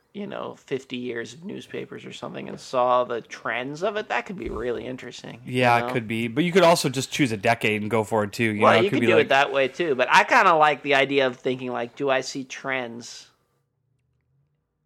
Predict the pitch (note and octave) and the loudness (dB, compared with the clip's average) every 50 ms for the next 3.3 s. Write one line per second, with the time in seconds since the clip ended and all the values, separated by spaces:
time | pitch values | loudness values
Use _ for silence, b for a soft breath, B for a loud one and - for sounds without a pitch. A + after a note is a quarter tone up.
0 | _ _ _ - B2 A#2+ A#2 A#2 - B2+ B2 B2+ B2+ A#2 A#2+ A2+ - - - - | _ _ _ -6 -4 -2 -2 -2 -4 -4 -2 0 0 -2 -2 -4 -8 -8 -6 -2
1 | A2+ A2+ A#2+ A#2 A2 - - B2 - - - - - - B2 A#2 A2+ A#2 A#2 - | -2 -2 -2 -2 -6 -8 -12 -14 -16 -18 -18 -16 -10 -8 -8 -6 -6 -8 -8 -4
2 | B2 A#2 A#2+ A#2 A#2 A#2+ A#2 A2+ - _ - - A#2 A2 G2+ - - A2+ G#2+ G#2+ | -4 -2 -2 -2 -4 -6 -10 -14 -18 _ -4 -2 -2 -2 -2 -4 -6 -6 -4 -4
3 | G#2+ G#2+ G2+ - - - | -4 -6 -8 -10 -14 -20